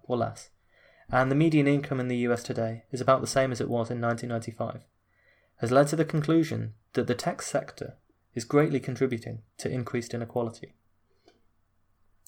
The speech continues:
So there's all the wealth generated in Silicon Valley, but are we seeing much trickle down to the people who live there? Eh, not so much.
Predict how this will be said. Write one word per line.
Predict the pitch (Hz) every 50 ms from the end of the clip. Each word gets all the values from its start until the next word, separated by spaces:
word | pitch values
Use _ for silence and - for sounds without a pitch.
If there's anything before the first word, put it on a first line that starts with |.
| - _ - - - - - -
So | - 156 143
there's | 139 135 135
all | 151 147
the | 135
wealth | 127 120 127 127 127 123 123 -
generated | - 139 131 131 127 131 127 120 - 123
in | 127 120
Silicon | - - 131 131 131 131 123 120
Valley, | 123 123 123 131 139 143
but | 147 156 160 170
are | 165 175
we | 180 175
seeing | - - 190 185 185
much | 185 - -
trickle | - - 175 160 165 165
down | 160 160 156 156 156
to | - -
the | 156
people | 147 - 160 156 - 151
who | 147 156
live | 151 156 156 -
there? | - 196 196 202 - _ _ -
Eh, | 262 214 - -
not | 143 127 - -
so | - 120
much. | - - - - -